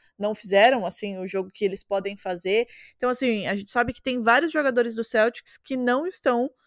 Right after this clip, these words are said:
no seu melhor. Ontem, Horford e Jason Tatum. E ainda assim, com o Sixers usando todos esses jogadores, o Celtics controlou bem a partida, né?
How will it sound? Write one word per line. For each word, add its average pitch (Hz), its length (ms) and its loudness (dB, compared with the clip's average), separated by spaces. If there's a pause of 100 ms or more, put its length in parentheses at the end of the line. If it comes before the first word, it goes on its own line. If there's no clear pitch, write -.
(220)
no 240 100 0
seu 254 200 4
melhor. 247 500 4 (160)
Ontem, 226 500 0 (100)
Horford 226 640 0 (200)
e 233 240 -2 (400)
Jason 240 400 4
Tatum. 202 340 2 (100)
E 220 140 4
ainda 214 720 4
assim, 254 640 -2 (720)
com 254 500 8
o 277 420 -4
Sixers - 800 -2
usando 202 380 -4
todos 285 640 4
esses 269 320 -4
jogadores, 208 880 0
o 262 80 -4
Celtics - 720 -2 (640)
controlou 370 640 4
bem 311 220 -2
a 320 60 2
partida, 233 720 2
né? 214 280 -4